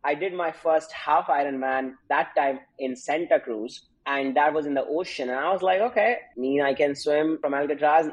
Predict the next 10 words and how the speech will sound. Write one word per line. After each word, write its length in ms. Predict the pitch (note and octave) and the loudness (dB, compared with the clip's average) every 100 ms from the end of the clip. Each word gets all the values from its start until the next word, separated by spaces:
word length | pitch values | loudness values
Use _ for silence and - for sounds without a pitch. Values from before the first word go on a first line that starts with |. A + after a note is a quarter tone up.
| C3 | -6
I 80 | B2 | -6
can 140 | C3+ | -2
definitely 400 | C3+ C#3 C3+ D3 | -2 -2 -4 -4
s-, 220 | D3 - - | -6 -12 -12
do 180 | C#3+ C#3+ | -6 -4
this 300 | C#3+ C#3 - _ | -4 -6 -8 _
half 260 | - C3 C#3+ | -4 0 2
Ironman." 500 | C#3+ B2+ A#2+ A2+ B2+ - _ _ - | 4 2 0 -4 -6 -12 _ _ 0
And 240 | E3 D3+ | 0 2
then 500 | F3 B3+ A#3+ G3 F#3+ | 2 4 2 -2 -6